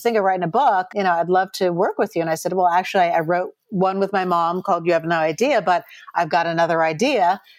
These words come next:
And, uh, she was also based in New York. And, you know, once I flew back, we met, and, uh, uh, Teresa Thompson at Sterling Publishing said, uh, "I love the idea." And we worked on, uh, Bubble Kisses. So hopefully this will be first,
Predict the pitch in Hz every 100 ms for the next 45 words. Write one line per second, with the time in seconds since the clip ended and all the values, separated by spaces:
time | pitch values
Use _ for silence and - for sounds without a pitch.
0 | _ _ - 185 180 180 180 180 180 180
1 | 175 - 202 185 185 170 175 180 180 180
2 | - 185 175 170 214 254 180 170 180 190
3 | 165 175 175 165 - 175 170 180 - 180
4 | 170 170 208 202 170 170 170 160 160 165
5 | _ - - - - 180 165 160 185 180
6 | 180 - 185 190 190 185 - 208 202 208
7 | 233 262 277 226 208 214 208 196 202 202
8 | 190 190 196 196 196 185 202 202 233 220
9 | 196 196 175 196 196 196 180 196 196 202
10 | 202 202 208 196 180 196 339 - 151 -
11 | - 175 165 185 196 - 185 180 185 _
12 | _ - 196 196 180 185 - 190 208 -